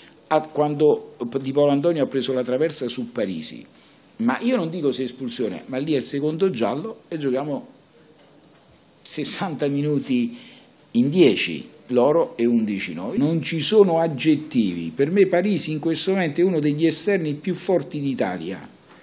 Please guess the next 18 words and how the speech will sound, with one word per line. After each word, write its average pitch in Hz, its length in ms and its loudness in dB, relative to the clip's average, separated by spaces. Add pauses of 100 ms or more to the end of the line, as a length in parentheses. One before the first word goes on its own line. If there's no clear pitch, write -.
(260)
tra 127 180 -2
Serie 160 360 4
A, 107 260 4
Serie 151 380 0
B 233 280 4 (120)
e 165 100 -2
Serie 113 400 0
C. 90 240 -8 (680)
Allora, 123 440 4
perché 120 600 -2
il 131 180 -2
gol 220 320 10
che 170 140 2
fa 196 260 6
con 170 180 4
la 151 120 6
sicula 160 460 2
Leonzio, 156 840 4